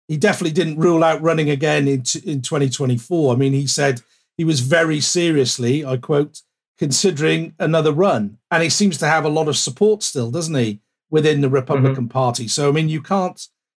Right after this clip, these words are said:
Speaker 1: you can't rule him out. If, if, if we, we, we learnt when we were doing our podcasts, one thing about Donald Trump is that you can't predict what he's likely to do next.
Speaker 2: Yeah, I mean, and if you look at the betting, so it's, it's actually really interesting. So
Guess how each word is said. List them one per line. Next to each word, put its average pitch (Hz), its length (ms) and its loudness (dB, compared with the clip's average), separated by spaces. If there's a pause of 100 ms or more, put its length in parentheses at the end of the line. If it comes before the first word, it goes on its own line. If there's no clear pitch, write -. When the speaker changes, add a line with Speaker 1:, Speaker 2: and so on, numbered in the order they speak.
Speaker 1:
you 147 100 -8
can't 202 260 2
rule 175 200 4
him 160 100 0
out. 127 340 -2
If, 147 220 -14
if, 143 260 -12
if 156 180 -8
we, 170 280 -4
we, 170 160 -2
we 165 160 -2
learnt 190 360 2
when 165 120 -4
we 156 100 -2
were 151 100 -4
doing 147 280 -6
our 139 160 -2
podcasts, 139 720 -6 (440)
one 170 220 0
thing 160 240 -2
about 139 340 0
Donald 139 300 -2
Trump 170 300 -2
is 147 160 -6
that 151 140 -6
you 151 120 -6
can't 147 280 -2
predict 151 400 -6
what 151 120 -4
he's 156 160 -2
likely 147 320 -4
to 127 120 -10
do 135 180 -4
next. 131 420 -10 (640)
Speaker 2:
Yeah, 170 480 2
I 156 80 0
mean, 165 160 2
and 156 160 2
if 156 120 0
you 170 100 0
look 190 180 0
at 190 80 0
the 190 60 2
betting, 147 420 0
so 139 180 2
it's, 135 100 -4
it's 139 220 -2
actually 156 240 0
really 131 180 4
interesting. 131 460 -2
So 127 240 -2